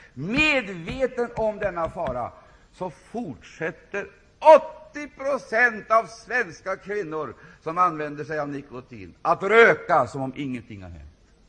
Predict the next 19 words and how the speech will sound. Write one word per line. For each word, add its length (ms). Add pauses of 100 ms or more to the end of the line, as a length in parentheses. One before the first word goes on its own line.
(800)
Åttio 400
procent. 440 (2500)
De 240 (100)
reagerar 560
inte. 140 (2500)
De 380
vet 400
detta, 440 (360)
att 140
det 80
här 180
kommer 280
att 140
skada. 520 (2500)
Och 100
ändå 280
så 100
fortsätter 500
de. 80